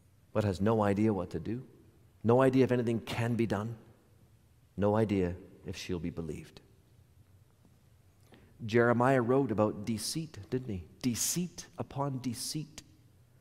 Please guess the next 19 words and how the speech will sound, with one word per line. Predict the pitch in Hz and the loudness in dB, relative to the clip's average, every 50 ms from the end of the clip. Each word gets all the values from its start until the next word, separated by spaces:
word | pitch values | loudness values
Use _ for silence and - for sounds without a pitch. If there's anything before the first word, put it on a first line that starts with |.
| _ _ _ _ _ _ _ _ _ | _ _ _ _ _ _ _ _ _
And | - 117 | 2 2
that's | 156 175 - | 2 2 2
what | 196 170 | -2 -2
happens | 127 123 151 175 185 - 160 123 107 101 | 0 0 -2 -2 -2 -2 -2 0 0 0
in | 113 107 107 107 - - - - - - - - _ _ _ - | 0 0 0 -2 -4 -10 -20 -20 -20 -20 -20 -20 _ _ _ 0
these | 131 131 117 123 | 0 2 2 2
environments. | 120 117 113 120 127 147 156 127 98 - | 2 4 4 4 4 2 0 -2 -2 -2
There's | - 120 117 | -2 -2 0
a | 131 | 0
facade | 127 - - 160 135 - - - - - 208 233 247 247 226 202 160 107 78 73 71 - - - | -2 0 0 0 0 2 2 2 2 0 0 -2 -6 -6 -6 -6 -6 -6 -6 -8 -12 -18 -10 -4
that | - 120 127 120 - | -2 -2 -2 -2 -2
the | 113 117 | -6 -6
public | - - - - 220 240 202 - 104 - | -6 -6 -6 -4 -4 -2 -2 -2 -4 -4
sees, | - - - 87 78 78 85 127 202 220 - - - - - - - _ _ _ - _ _ _ _ _ _ | -6 -8 -6 -6 -6 -4 -4 -4 -6 -6 -8 -12 -12 -14 -18 -20 -20 _ _ _ -20 _ _ _ _ _ _
set | - - - - - - 220 240 - - - | -4 -2 -2 2 4 4 4 4 4 2 2
up | 170 175 165 - 139 | 2 2 0 0 2
deliberately | 131 151 143 147 180 220 220 220 180 160 170 165 | 4 4 6 8 6 6 6 4 2 4 2 2
to | 160 - 139 113 | 2 2 0 0
hide | 104 104 117 143 156 180 190 175 160 | 0 0 0 0 2 2 2 2 0